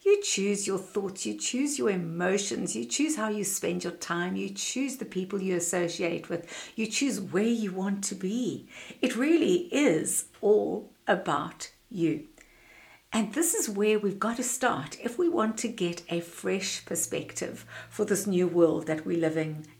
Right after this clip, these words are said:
in. And I know for sure this applies not only to me, but to you as well, because the easiest thing is to fall into a rut, and we furnish it so quickly and make excuses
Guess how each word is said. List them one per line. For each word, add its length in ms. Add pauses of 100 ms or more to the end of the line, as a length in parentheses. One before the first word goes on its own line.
in. 160
And 160
I 120
know 280
for 100
sure 440 (360)
this 220
applies 400
not 260
only 300
to 160
me, 420 (260)
but 420
to 100
you 560
as 320
well, 560 (240)
because 320
the 240
easiest 720
thing 320 (400)
is 140
to 100
fall 340
into 320
a 100
rut, 360
and 140
we 120
furnish 640
it 140
so 280
quickly 680 (260)
and 160
make 260
excuses 920